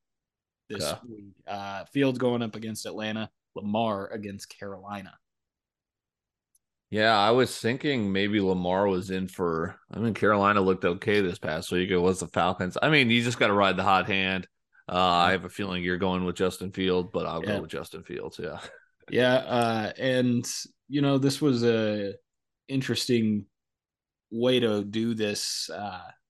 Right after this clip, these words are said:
Speaker 1: line of who's going to have the higher percentage of team yards, uh,
Speaker 2: Yeah.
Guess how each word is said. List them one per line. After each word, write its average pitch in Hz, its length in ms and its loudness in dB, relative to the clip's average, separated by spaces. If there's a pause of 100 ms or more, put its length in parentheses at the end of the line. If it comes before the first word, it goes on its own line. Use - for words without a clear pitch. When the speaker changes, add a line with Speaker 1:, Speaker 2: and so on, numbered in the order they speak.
(100)
Speaker 1:
line 107 600 -2
of 92 200 -14
who's 113 240 -2
going 110 220 0
to 101 60 -2
have 107 200 -2
the 95 60 -10
higher 104 400 -6
percentage 107 580 -2
of 92 120 -12
team 101 300 -6
yards, - 460 -18 (400)
uh, 104 160 4
Speaker 2:
Yeah. 85 180 -2